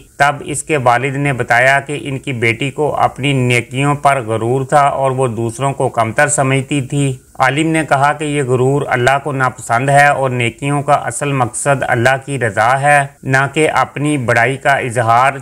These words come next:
चूंकि इसने अल्लाह के कलाम को हिफ्ज करके भी आजिज़ी अख्तियार नहीं की और गुरूर में मुब्तला हो गई, इस वजह से उस पर अजाब आया।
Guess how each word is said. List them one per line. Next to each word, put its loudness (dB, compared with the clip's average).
चूंकि 2
इसने -4
अल्लाह 0
के -6
कलाम -2
को -2
हिफ्ज -4
करके -2
भी -4
आजिज़ी 0
अख्तियार 0
नहीं -2
की -4
और 0
गुरूर 2
में 2
मुब्तला 2
हो 0
गई, 0
इस -6
वजह 2
से -2
उस -6
पर 0
अजाब 2
आया। 4